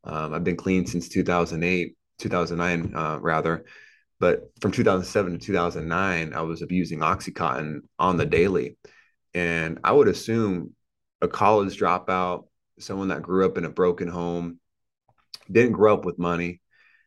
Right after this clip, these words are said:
and abused a hardcore drug, you know, like Oxycontin, which essentially is an opiate, which essentially is heroin in a form of a pill, the likelihood of that person succeeded, succeeding probably isn't too high. I don't know the number,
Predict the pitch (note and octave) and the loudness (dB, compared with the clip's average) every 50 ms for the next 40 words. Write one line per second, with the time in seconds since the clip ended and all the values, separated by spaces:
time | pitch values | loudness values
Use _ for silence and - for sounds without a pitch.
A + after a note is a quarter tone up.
0 | _ _ _ - - F2+ F2+ F2+ F2 F2 F2 F2 E2+ E2+ E2+ E2 E2 - F#2 E2+ | _ _ _ -6 -2 -2 0 0 0 0 0 0 0 -2 -2 -4 -2 -2 -2 -2
1 | E2 F2+ F#2+ G2+ G#2 G2+ G2 F2+ F2 - - - - - - - E2 E2 F#2+ F#2 | -2 -2 0 0 2 2 2 0 -2 -4 -12 -18 -20 -14 -6 -6 -6 -2 2 2
2 | F#2+ F2+ - - - F2+ E2+ D#2 F2+ F#2 F#2+ G#2 F#2+ F2+ E2+ E2+ - - - E2+ | 2 2 0 -4 -4 -4 -4 -2 -2 -2 0 0 0 -2 -4 -6 -12 -14 -16 -14
3 | D#2+ D#2 E2+ F2 F2 - - E2+ F2 - - - F#2+ - - D#2+ D#2+ D#2+ E2 E2 | -12 -8 -6 -6 -4 -2 2 2 2 2 0 -8 -10 -4 -2 -2 -2 -2 -4 -8
4 | D#2+ - F2 - - F#2 F2 - - F#2 F2 E2+ E2 E2 D#2 - D#2+ D#2+ - - | -8 -10 -12 -8 -6 -6 -6 -4 -4 -2 0 2 2 0 -2 -4 -8 -8 0 2
5 | F2 G#2 G2+ - F2 E2 D2+ E2+ - - - F2 - D#2 - - F#2+ F#2 - F#2 | 2 2 4 2 -2 0 2 2 2 0 -2 -12 -12 -12 -4 -2 -2 -2 -2 -4
6 | F2 E2 - - - - G2 G#2 F#2 E2+ E2 E2 D#2 D2 - - - - G2 F2+ | -6 -6 -6 -8 -4 0 2 2 2 2 0 -2 -4 -6 -8 -12 -10 -8 -6 -6
7 | E2+ - - - - - - A#2 A2 F2 D#2+ D#2 D#2 - _ _ - - - - | -4 -6 -6 -8 -8 -2 2 4 4 4 4 0 -2 -6 _ _ -20 -20 -20 -20
8 | - - - - - - _ _ _ _ _ _ _ _ - G2 F#2 G#2 A2+ A#2 | -20 -20 -20 -20 -20 -20 _ _ _ _ _ _ _ _ 2 4 4 6 4 4
9 | - A#2 G#2 G#2+ F#2+ E2+ F#2+ F#2+ - - - - G2+ F#2 - F#2 F#2 E2 - - | 4 4 6 6 6 6 4 2 2 0 2 0 0 0 2 -2 -6 -6 -4 -6
10 | E2+ D#2+ - - F#2+ G2 G2 F2 E2+ E2 D#2 E2 F2 - _ _ _ - - F2 | -8 -8 -6 -2 0 2 2 2 0 0 -2 -4 -8 -14 _ _ _ -14 -12 -8
11 | - - C3+ G2+ F#2+ F#2 F#2 - - E3 - C#3+ C#3 C3 A#2+ G#2+ G2+ G2+ - - | 0 0 2 2 2 -2 -2 -2 -2 0 4 4 4 4 4 4 2 0 -4 -4
12 | - F2+ D2+ C#2+ C2 A#1 - - - - D2 - _ _ _ _ _ - - - | -10 -10 -8 -6 -8 -8 -8 -10 -14 -14 -14 -14 _ _ _ _ _ -10 -8 -6
13 | F2 F2+ - F2 F#2 G2 F#2+ G#2+ F#2+ E2+ D#2+ D2+ D2 F2 G2 G#2+ - | -6 -6 -4 -4 -2 -2 0 0 0 0 0 0 0 -2 -2 -2 -6